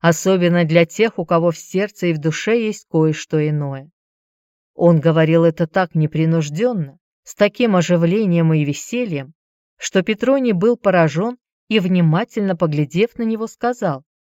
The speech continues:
«Что с тобою? Ты нынче как мальчишка, который ещё носит на шее золотую булу». «Я счастлив», — ответил Вениций. «Я нарочно пригласил тебя, чтобы это тебе сказать».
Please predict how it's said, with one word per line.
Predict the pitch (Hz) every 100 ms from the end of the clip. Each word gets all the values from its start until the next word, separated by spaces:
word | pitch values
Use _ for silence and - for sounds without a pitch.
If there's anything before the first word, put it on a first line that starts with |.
| _ _ _ _ _
«Что | - - - 170 214
с | -
тобою? | - 165 147 147 139 135 143 _ _ _ _ -
Ты | 196
нынче | 185 180 175 -
как | 175 190
мальчишка, | 202 214 214 - 294 - 170
который | 156 160 156 165 165
ещё | 165 -
носит | 185 180 165 170
на | 180 180
шее | - 190 175
золотую | 165 180 185 214 208 214
булу». | 240 254 147 127 - _ _ _ _ _ _ _ _
«Я | - 160 160 208
счастлив», — | - - 226 151 - 139 131 _ _ _ _
ответил | 165 160 151 147 151
Вениций. | 143 165 165 139 - - - _ _ _ -
«Я | 135 151 220
нарочно | 277 285 254 - 165
пригласил | 156 160 170 175 - 185
тебя, | - 180 185
чтобы | 175 190 175 190
это | 180 175
тебе | 190 175
сказать». | 175 - 208 214 143